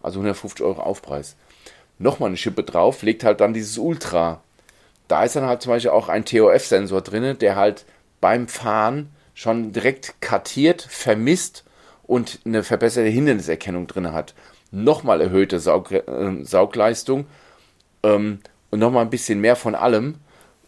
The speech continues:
kostet aber halt dann auch schon fünfhundertneunundvierzig Euro. Und da sind wir halt schon in Preisregion, wo schon so ein Roborock S sieben mitspielt. Und wenn du noch, wenn du alles hast, ähm, dann kaufst du noch für zweihundertneunundfünfzig Euro die Absaugstation dazu.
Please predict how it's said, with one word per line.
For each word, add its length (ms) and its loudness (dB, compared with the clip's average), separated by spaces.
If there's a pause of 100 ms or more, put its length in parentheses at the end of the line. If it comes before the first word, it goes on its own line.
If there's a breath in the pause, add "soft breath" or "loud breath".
(140)
kostet 240 0
aber 120 8
halt 120 6
dann 100 4
auch 120 2
schon 160 -4
fünfhundertneunundvierzig 840 -2
Euro. 240 2
Und 100 -4
da 80 4
sind 140 -6
wir 60 -4
halt 240 -4
schon 120 -8
in 140 -8
Preisregion, 760 2
wo 100 -4
schon 280 -6
so 160 0
ein 120 -4
Roborock 540 2 (120)
S 200 -8
sieben 200 -6
mitspielt. 640 -4 (680 soft breath)
Und 160 -2
wenn 120 4
du 100 2
noch, 320 0 (400)
wenn 160 0
du 80 0
alles 260 2
hast, 420 0 (200)
ähm, 240 0
dann 160 0
kaufst 280 0
du 40 -2
noch 140 2
für 180 -4
zweihundertneunundfünfzig 680 -4
Euro 120 4
die 120 -2
Absaugstation 640 -2
dazu. 400 -6